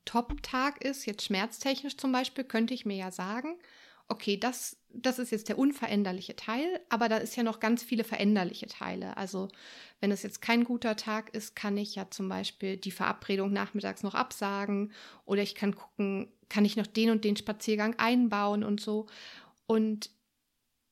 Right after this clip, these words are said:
dann, glaube ich, ist da für mich auch diese Frage drin, dieses, also wofür ist heute ein guter Tag? Ich glaube, uns als Menschen tut es auch gut, wenn da so ein gewisser Funken drin ist. Also irgendwas, was uns wirklich motiviert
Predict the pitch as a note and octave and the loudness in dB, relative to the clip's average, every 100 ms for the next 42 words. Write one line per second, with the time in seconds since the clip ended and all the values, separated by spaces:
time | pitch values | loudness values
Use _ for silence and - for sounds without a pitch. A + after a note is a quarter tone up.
0 | - G#3 G3+ C4 E4+ B3 B3+ C4 D4+ D#4 | -10 0 4 4 4 2 0 -2 -4 -6
1 | - _ _ _ _ _ _ _ _ _ | -14 _ _ _ _ _ _ _ _ _
2 | - B3 A#3 G#3+ G#3+ A#3+ - - A#3 A3+ | -2 0 0 2 2 2 -2 0 0 0
3 | G#3+ A3+ B3 - A3+ G#3+ G#3 G#3 - - | 0 2 0 2 0 2 -2 -6 -12 -8
4 | - G3+ F#3 A#3 C#4+ B3+ G#3 G#3+ G#3 - | -2 0 2 0 2 -2 -2 -2 -2 -2
5 | G3 G#3 G#3 F#3+ - F#3+ G3 F4+ - - | -2 -2 -2 -4 -6 -6 -4 -4 -6 -20
6 | - - - - F#3+ G#3+ C4+ - A#3 A3 | -20 -14 -12 -2 0 2 2 2 2 2
7 | - - F#3+ - F#3+ A#3 F#4 - C4+ A#3+ | -4 -2 -2 0 2 2 2 -2 -4 -2
8 | A#3 - G#3+ - A#3+ B3+ - - - - | -4 -6 -12 -2 0 0 -6 -20 -20 2
9 | A3 G#3+ G3+ G3+ F#3 G3 F3+ A#3 A#3 G#3+ | 6 6 6 2 0 -2 0 -2 0 -2
10 | G#3 - A3 G#3 F#3 F3 F3 F3 G3 - | 2 6 8 6 0 -4 -4 -8 -8 -14
11 | - - G#3+ G#3 - A#3+ D4+ F4 - G3 | -12 0 2 2 2 4 2 0 -4 -4
12 | C#4+ - - _ - - - A#3 A#3 A3 | -4 -8 -20 _ -20 -20 -2 0 2 0
13 | F#3 F#3 F#3 D#4+ E4+ D#4 A3 G#3+ G#3 F3+ | -2 -2 2 2 2 -2 0 0 0 -6
14 | G#3 A#3 C4 C4 - | 0 2 2 0 -6